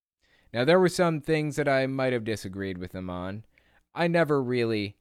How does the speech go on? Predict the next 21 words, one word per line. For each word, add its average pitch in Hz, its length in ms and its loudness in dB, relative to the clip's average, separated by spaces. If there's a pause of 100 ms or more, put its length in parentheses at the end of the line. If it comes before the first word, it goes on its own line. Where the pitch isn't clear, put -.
hated 104 680 -2
gay 95 240 -4
people, 78 580 -10
ever. 113 500 -4
There 143 200 4
was 165 160 4
a 135 100 2
point 147 340 -2
in 120 140 -2
time 123 420 0
when 101 600 -4 (280)
I 113 340 0
knew 117 260 0
that 107 220 -4
they 101 160 -6
couldn't 120 320 -4
be 98 140 -4
a 92 60 -4
Jehovah's 90 480 -6
Witness, 117 560 -4
but 117 340 -2